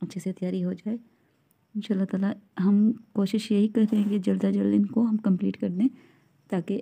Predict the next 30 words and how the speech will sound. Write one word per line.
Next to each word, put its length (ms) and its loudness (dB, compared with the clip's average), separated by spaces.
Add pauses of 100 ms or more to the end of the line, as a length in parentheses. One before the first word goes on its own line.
एजुकेटर्स 400 -8
की 120 -6
जॉब्स 340 -10
आने 160 0
से 160 -6
पहले 340 -4 (320)
बहुत 400 -2
सारी 280 -6
बुक्स 280 -6
का, 260 -8
क्योंकि 280 -8
रिव्यू 400 -4
और 220 -2 (520)
एमसीक्यूज़ 460 -2
आप 120 -6
लोगों 180 -4
को 100 -6
मैं 120 -2
प्रोवाइड 400 -6
कर 200 -8
दूँ, 160 -6 (540)
तो 80 -2
आप 160 -4
लोग 180 -6
डेली 240 -2
बेसिस 360 -6
पे 120 -6
इनको 300 -2 (500)
करते 300 -4
रहें। 240 0